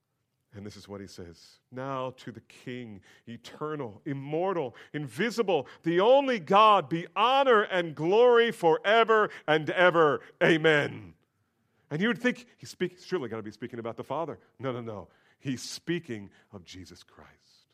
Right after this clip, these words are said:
And it's strange because it's not even at the end of a chapter. It's not at the end of the book. It's right in the middle of what he was telling Timothy about the grace of Christ. Beloved, verse four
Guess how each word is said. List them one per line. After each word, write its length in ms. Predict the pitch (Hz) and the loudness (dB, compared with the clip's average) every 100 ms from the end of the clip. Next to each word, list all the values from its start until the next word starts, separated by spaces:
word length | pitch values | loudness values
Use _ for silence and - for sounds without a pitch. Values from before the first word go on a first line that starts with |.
| _ _ _ _ _ _ _ _ _ _ _ _ _ _ | _ _ _ _ _ _ _ _ _ _ _ _ _ _
And 140 | 107 107 | -16 -16
it's 120 | - | -16
strange 400 | - 175 139 - | -14 -12 -12 -14
because 260 | 113 107 | -16 -14
it's 120 | 107 110 | -14 -14
not 160 | 131 | -14
even 160 | 147 123 | -12 -14
at 100 | 120 | -16
the 140 | 107 | -16
end 80 | 110 | -16
of 80 | 92 | -18
a 60 | |
chapter. 500 | - - 123 _ 87 _ _ - | -20 -20 -20 _ _ _ _ -20
It's 180 | 113 | -14
not 160 | 131 165 | -10 -8
at 60 | 139 | -10
the 120 | 135 | -12
end 120 | 143 | -12
of 60 | 92 | -14
the 60 | |
book. 360 | 80 147 110 _ _ _ | -12 -12 -14 _ _ _
It's 180 | _ - | _ -20
right 300 | 95 147 180 | -18 -16 -16
in 140 | 110 92 | -20 -20
the 80 | 85 | -20
middle 640 | 87 120 170 196 - - _ _ _ _ _ _ _ _ _ _ | -20 -14 -10 -10 -12 -20 _ _ _ _ _ _ _ _ _ _
of 140 | 92 | _
what 160 | 95 104 | -16 -14
he 80 | 104 | -14
was 140 | 101 | -14
telling 260 | 110 101 98 | -14 -16 -16
Timothy 400 | 98 92 - 80 _ _ _ _ _ _ _ _ _ _ _ _ _ _ _ _ _ _ _ | -18 -20 -20 -20 _ _ _ _ _ _ _ _ _ _ _ _ _ _ _ _ _ _ _
about 200 | 95 85 | -20 -20
the 60 | |
grace 320 | - 95 92 | -18 -16 -16
of 80 | - | -20
Christ. 580 | _ 85 - _ _ _ _ _ _ _ _ _ _ _ _ _ _ _ _ _ _ _ _ _ _ _ _ _ _ _ _ _ _ _ _ _ - | _ -20 -20 _ _ _ _ _ _ _ _ _ _ _ _ _ _ _ _ _ _ _ _ _ _ _ _ _ _ _ _ _ _ _ _ _ -16
Beloved, 320 | 110 120 117 | -10 -8 -8
verse 240 | 110 123 | -10 -10
four 480 | - 113 98 95 98 | -12 -14 -12 -12 -16